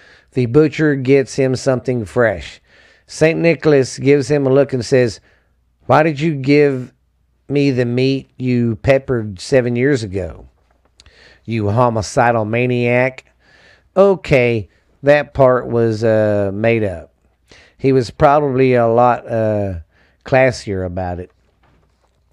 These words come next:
Then he sticks his fingers in the right barrel, and the three kids magically spring back to life. In some version of the, versions of the story, the butcher becomes Saint,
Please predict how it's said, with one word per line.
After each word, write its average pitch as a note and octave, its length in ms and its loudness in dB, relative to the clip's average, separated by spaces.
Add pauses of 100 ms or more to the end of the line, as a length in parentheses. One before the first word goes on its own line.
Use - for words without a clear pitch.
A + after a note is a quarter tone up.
(640)
Then D3+ 240 2
he F3 160 2
sticks D#3 380 -2
his C#3 220 -2
fingers C3+ 520 0
in B2+ 160 0
the A#2+ 140 -2
right C3 420 0
barrel, A#2 520 0 (240)
and A#2+ 120 -4
the A#2+ 100 -2
three C3 360 -2
kids B2+ 460 0
magically A#2 880 -2 (640)
spring C#3 480 -2
back B2 280 2
to A#2 100 -4
life. G#2+ 520 0 (440)
In B2 160 -4
some G3 340 0
version D3 340 2
of B2+ 140 2
the, B2+ 220 0 (100)
versions B2+ 540 0
of A#2+ 160 2
the A#2 80 -2
story, A#2+ 580 0 (360)
the B2+ 180 2
butcher D3 380 0
becomes C#3 500 0
Saint, C#3 420 -2